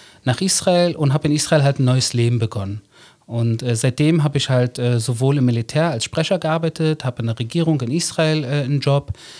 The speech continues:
hab jetzt mein viertes Buch draußen, Shalom Habibi, und vielleicht am wichtigsten, bin verheiratet mit zwei kleinen Kindern und lebe irgendwo inmitten, äh, des Landes Israels, äh, rechts von Tel Aviv aus.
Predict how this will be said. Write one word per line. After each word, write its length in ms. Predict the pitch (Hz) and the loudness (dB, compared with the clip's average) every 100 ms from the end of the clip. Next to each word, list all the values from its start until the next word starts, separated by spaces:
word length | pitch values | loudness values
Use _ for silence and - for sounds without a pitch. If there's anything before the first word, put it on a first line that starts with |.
| - | -18
hab 180 | - 131 | -8 -2
jetzt 180 | 131 - | -2 0
mein 140 | 117 | -2
viertes 400 | 107 196 202 170 | 0 0 0 0
Buch 260 | - 165 - | -2 -2 -4
draußen, 600 | - 135 139 - 135 131 | -2 0 0 0 -2 0
Shalom 360 | - 120 123 113 | 0 0 0 0
Habibi, 540 | 120 180 185 196 190 - - - | -2 -4 -2 -2 -2 -8 -20 -12
und 140 | - 131 | -4 -2
vielleicht 300 | 147 143 - | 4 2 4
am 100 | 127 | 2
wichtigsten, 520 | 147 - 143 - 135 | 0 -2 -4 -2 -2
bin 140 | 123 123 | -2 -4
verheiratet 540 | 110 113 120 120 113 | -2 -2 -2 -4 -6
mit 120 | 117 | -8
zwei 200 | - 107 104 | -6 -6 -8
kleinen 360 | - 101 98 | -6 -8 -8
Kindern 380 | - 104 107 110 | -6 -4 -2 -4
und 240 | 127 113 | -4 -4
lebe 360 | 120 123 120 117 - | 0 0 0 -4 -4
irgendwo 400 | 135 147 139 127 | -2 -2 0 -2
inmitten, 600 | 113 113 123 - 123 113 - - - - | 0 0 0 -2 -2 -2 -6 -20 -20 -8
äh, 240 | 117 113 | 0 0
des 200 | 113 113 | 2 0
Landes 300 | 120 113 110 | 2 0 0
Israels, 600 | - 151 - 160 160 160 - | -2 -2 0 0 0 0 -4
äh, 80 | 120 | 0
rechts 600 | 120 117 113 131 - - | 2 0 0 0 0 -2
von 180 | 127 117 | -2 -2
Tel 140 | 117 | -2
Aviv 300 | 104 98 98 | -2 -4 -8
aus. 280 | 95 98 - | -8 -8 -8